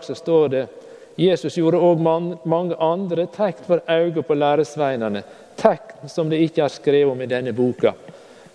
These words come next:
Men disse er nedskrevne, for at det skal tro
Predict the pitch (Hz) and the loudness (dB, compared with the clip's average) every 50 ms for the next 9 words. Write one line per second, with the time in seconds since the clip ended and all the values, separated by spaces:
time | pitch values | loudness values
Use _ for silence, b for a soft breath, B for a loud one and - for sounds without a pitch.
0 | - - 127 135 143 151 147 151 151 147 131 127 160 175 185 - - - - - | -6 0 2 2 2 2 -2 -4 -8 -8 -2 0 0 0 0 -2 -12 -16 -10 -6
1 | 220 202 233 220 208 208 208 214 226 214 190 156 139 - - - - - 120 117 | -4 -2 0 0 0 0 0 2 2 2 2 0 -4 -8 -12 -10 -6 -2 -2 0
2 | 107 98 87 71 - - - - - - - - - - - - - - - - | -2 -2 -4 -10 -16 -18 -20 -20 -20 -20 -20 -18 -18 -18 -18 -20 -20 -20 -20 -20
3 | - - - - - - - - - - - - - - - - - - - - | -20 -20 -20 -20 -20 -20 -20 -20 -20 -20 -20 -20 -20 -20 -20 -20 -20 -20 -20 -20
4 | - - - - - 135 127 135 131 - - 151 151 143 - - 131 127 135 - | -20 -18 -2 2 2 4 4 4 0 0 0 0 0 0 0 0 -2 -2 -2 -4
5 | - - - 160 170 | -12 -4 0 2 2